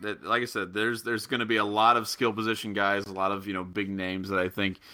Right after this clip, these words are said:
can light up. And, and really, this is a big opportunity for them. I mean, let's not pretend that the,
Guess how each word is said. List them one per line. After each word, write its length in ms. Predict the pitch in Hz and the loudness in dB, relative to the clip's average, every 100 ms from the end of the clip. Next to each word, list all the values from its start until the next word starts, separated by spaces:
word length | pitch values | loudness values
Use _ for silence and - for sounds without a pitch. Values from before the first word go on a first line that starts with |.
| - - | -20 -4
can 180 | 110 101 | 2 6
light 260 | 101 107 | 6 8
up. 100 | 117 | 8
And, 140 | 156 165 | 8 6
and 180 | 180 | 6
really, 220 | 185 240 196 | 8 8 8
this 160 | 202 | 6
is 80 | 220 | 4
a 60 | 202 | 6
big 160 | 180 | 8
opportunity 480 | 175 160 156 190 196 | 8 6 2 2 2
for 160 | 180 127 | 2 4
them. 200 | 120 113 | 4 4
I 60 | |
mean, 260 | 123 139 135 - - _ - | 2 2 0 -6 -20 _ 0
let's 240 | 160 196 | 2 4
not 180 | 240 - | 4 4
pretend 600 | 185 - 147 139 135 120 | 2 2 2 2 2 0
that 480 | 107 107 104 101 - _ _ _ _ _ _ _ _ _ | 4 4 6 2 -2 _ _ _ _ _ _ _ _ _
the, 180 | - 127 | 2 2